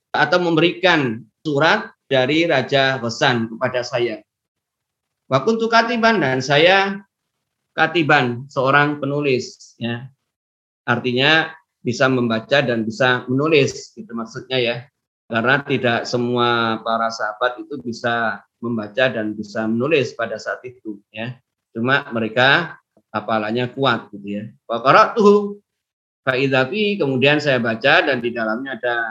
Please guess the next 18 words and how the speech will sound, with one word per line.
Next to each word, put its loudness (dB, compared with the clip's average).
eh, -2
kalimat 0
amma -2
ba'du, 0
ya, -4
selanjutnya, 0
fa 2
innahu 2
qad 4
balaghana 4
anna 0
sahibaka 0
qad -4
jafaka. 4
Saya 4
dengar 4
bahwasanya 0
sahabatmu, 0